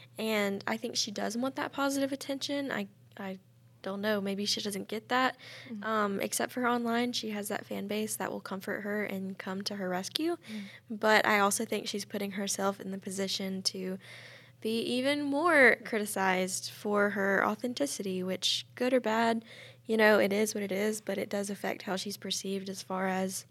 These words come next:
Speaker 1: is she raw? Is she fake? Is she too personal?
Speaker 2: Mm.
Speaker 1: Um, that kind of thing. And I don't know how that affects her being perceived, but I do know that just fuels the fire of,
Speaker 2: Mm-hmm.
Speaker 1: what do you think about her?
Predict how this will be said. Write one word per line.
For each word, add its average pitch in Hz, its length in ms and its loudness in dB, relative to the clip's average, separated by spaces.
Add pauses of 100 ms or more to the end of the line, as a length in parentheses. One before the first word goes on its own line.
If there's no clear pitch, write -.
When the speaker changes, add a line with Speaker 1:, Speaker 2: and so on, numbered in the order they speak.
(680)
Speaker 1:
is 196 160 0
she - 180 2
raw? 226 420 6
Is 214 180 0
she - 160 0
fake? 269 720 0
Is 202 240 -4
she 190 520 -2
too - 180 -4
personal? 294 600 -2 (160)
Speaker 2:
Mm. 202 380 -2
Speaker 1:
Um, 190 320 -8
that 220 160 -6
kind 277 160 -6
of 277 60 -10
thing. 277 380 -2
And 202 500 -2 (1080)
I 240 120 8
don't 233 380 4 (440)
know 220 480 6
how 277 160 4
that 285 120 6
affects - 380 -2
her 302 120 -2
being 302 240 2
perceived, 320 580 -2
but 220 160 0
I 208 140 2
do 240 300 0
know 240 320 4
that 214 300 6
just 202 240 0
fuels 226 380 2
the 202 100 -6
fire 196 600 -2 (140)
of, 202 120 -2
Speaker 2:
Mm-hmm. 202 380 0 (400)
Speaker 1:
what 214 120 -4
do 240 60 -2
you 254 100 0
think 269 260 0
about 180 220 -2
her? 180 240 -10